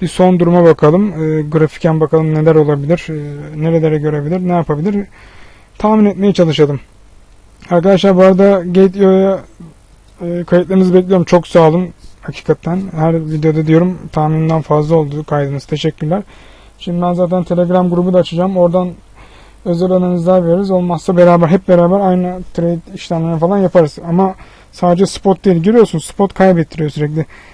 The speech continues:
Ufak rakamlarla bir x, iki x kaldıraç da, e, yollarım. Copy trade yapmam onu. Copy trade spot piyasada yaparım. Kaldıraçta da artık sizin kararınız olur. İster girersiniz, ister girmezsiniz bir x, iki x. Ben kafamda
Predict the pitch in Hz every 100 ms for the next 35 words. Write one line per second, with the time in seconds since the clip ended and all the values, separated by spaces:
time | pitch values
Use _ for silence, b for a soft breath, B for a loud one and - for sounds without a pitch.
0 | B - 208 226 214 214 185 196 196 202
1 | 190 202 196 - 190 - 202 - - 180
2 | 180 190 170 - 151 147 - - 123 113
3 | - 165 165 156 147 160 156 160 196 196
4 | 180 196 196 190 185 185 180 170 147 190
5 | 220 b b b b - 160 196 196 196
6 | - - - 190 - 156 151 151 147 139
7 | 185 214 b b b b b b - 190
8 | 185 185 - 202 208 190 185 - 190 180
9 | 160 160 151 147 147 160 - 170 160 165
10 | 147 165 170 - 175 160 160 151 - 147
11 | 139 151 143 - 160 175 202 - 190 185
12 | 180 180 180 180 180 185 180